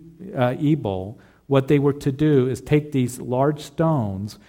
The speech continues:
and whitewash them and write the law on it. And again, this is all part of,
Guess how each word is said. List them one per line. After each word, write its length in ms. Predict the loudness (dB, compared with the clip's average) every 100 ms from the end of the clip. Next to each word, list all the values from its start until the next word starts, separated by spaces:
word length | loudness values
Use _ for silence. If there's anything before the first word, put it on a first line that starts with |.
| -20 -14
and 240 | -4 -2 0
whitewash 600 | 2 2 2 0 0 -2
them 160 | -4 -2
and 140 | 0
write 200 | -2 -2
the 60 | -2
law 480 | 0 2 2 0
on 240 | -2 -4 -2
it. 180 | -4 -6 -12 -2
And 120 | 0
again, 460 | 4 2 2 -4 0
this 180 | 2 4
is 160 | 0
all 240 | 2 0 0
part 460 | 0 2 4 2
of, 360 | 2 2 2